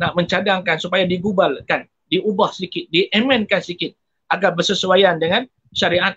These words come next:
Allah Subhanahu Wa Taala. Itu pun belum lagi tercapai hasrat. Dan sebab itulah dalam bertadarus ini memerlukan kesabaran. Ha, sebab itu kita belajar daripada sirah baginda sallallahu alaihi wasallam. Ketika mana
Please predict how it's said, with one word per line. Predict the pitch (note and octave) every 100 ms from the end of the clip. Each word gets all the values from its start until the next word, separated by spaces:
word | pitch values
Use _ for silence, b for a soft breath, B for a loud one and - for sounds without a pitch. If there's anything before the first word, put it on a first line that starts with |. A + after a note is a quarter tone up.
| F3
Allah | E3+ D3+
Subhanahu | - D3+ E3 D#3+ C#3+ C#3 B2
Wa |
Taala. | B2 C3 -
Itu | C4+ E4+
pun | - F4 G#3
belum | C4+ B3+ A3+
lagi | G#3+
tercapai | G3 G3 F3+ D#3+
hasrat. | C#3 C#3 C3+ - _ _ _ _ - _ _ _ _ -
Dan | F3 C4+ C#4 _ -
sebab | F#3+ F3 F3+
itulah | B3 G3 - _ _ _
dalam | - F3 F#3+ F3
bertadarus | F3 F3+ F3+ G3 E3
ini | G3 B3+ -
memerlukan | D#3 E3 G3 F3+ F3+ D#3+
kesabaran. | D#3 - E3 D#3+ F3+ F3 - _ _ _ -
Ha, | G3+
sebab | F#3+ F3+
itu | E3 F#3
kita | F3 F3
belajar | F3+ F3 F3+ D#3+
daripada | D#3+ D3 D#3 E3+
sirah | - F3 D3+
baginda | - D3+ E3 D#3+
sallallahu | D3+ D3+ D3+ D3+ -
alaihi | D3 C3
wasallam. | - A#2+ A2+ _ _ _ _ _ _ _ -
Ketika | F#3+ A#3 A#3+
mana | D4+